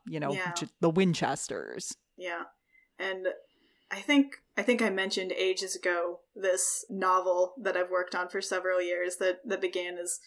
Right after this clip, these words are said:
Speaker 2: uh,
Speaker 1: <laughs>
Speaker 2: spite fic towards
Speaker 1: Yes.
Speaker 2: Supernatural,
Speaker 1: Hell yeah.
Speaker 2: basically. And I have these different categories of hunters, basically, like people who focus on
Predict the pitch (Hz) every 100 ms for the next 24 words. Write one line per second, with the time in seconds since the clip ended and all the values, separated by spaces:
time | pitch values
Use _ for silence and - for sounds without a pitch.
0 | - - - _ 196 185 180 180 202 -
1 | 196 214 196 - 202 190 - 156 180 170
2 | 220 220 214 202 208 - 185 170 175 202
3 | 214 196 196 196 202 - - - - -
4 | 196 190 196 190 - _ _ _ 214 214
5 | 208 202 208 208 202 - 220 220 220 214
6 | - 254 294 196 170 - - - 190 -
7 | 202 185 185 - 180 175 185 185 175 170
8 | 170 - 185 185 185 196 - 190 208 196
9 | - 196 190 185